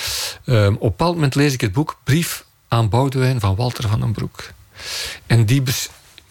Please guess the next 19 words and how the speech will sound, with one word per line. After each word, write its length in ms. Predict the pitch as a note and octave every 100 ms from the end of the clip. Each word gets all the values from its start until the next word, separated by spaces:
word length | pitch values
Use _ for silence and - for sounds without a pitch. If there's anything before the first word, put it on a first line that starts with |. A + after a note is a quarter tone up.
| -
ik 180 | - -
was 180 | G2+ -
altijd 320 | G#2+ G#2+ G#2
al 160 | G2+ G2
wat 160 | F2+
bezig 320 | F#2+ F#2+ F#2+
met 180 | G#2 F2
dagboekjes 640 | F#2+ G2 G2 G2+ B2 F#2
en, 280 | G#2 G2+ G2
eh, 280 | G#2+ G2 A2 -
dat 140 | G2+
soort 220 | - G#2+
flauwekul. 640 | - A2+ G2 F#2 - G#2 G#2
En, 260 | B2 F#2+ G#2
eh, 60 | A2 - -
ik 100 | -
schreef 200 | - B2+
ook, 280 | A#2 A2 -
eh, 460 | A2 G2+ G2+ G2